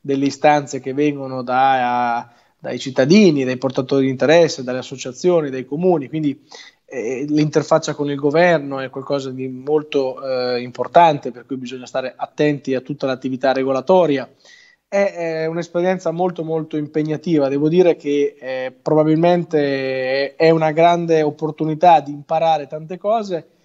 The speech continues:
e anche di mettersi in gioco per provare a cambiare le cose che non funzionavano, migliorare e lasciare un segno, insomma, ecco.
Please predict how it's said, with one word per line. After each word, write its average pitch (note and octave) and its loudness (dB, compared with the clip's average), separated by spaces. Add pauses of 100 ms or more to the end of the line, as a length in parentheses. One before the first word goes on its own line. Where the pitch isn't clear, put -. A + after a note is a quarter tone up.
(280)
e D#3+ -4
anche E3 0
di C#3+ -6
mettersi D3 -4
in D#3+ 2
gioco C#3+ 2
per B2+ -4
provare C3+ 4
a B2 0 (120)
cambiare C#3+ 2
le B2 -10
cose C3+ -10
che C3+ -12
non C#3+ -10
funzionavano, E3 -2
migliorare C#3 4
e - 0
lasciare C3 -10
un C3 -16
segno, A#2 -12
insomma, A2+ -20
ecco. - -20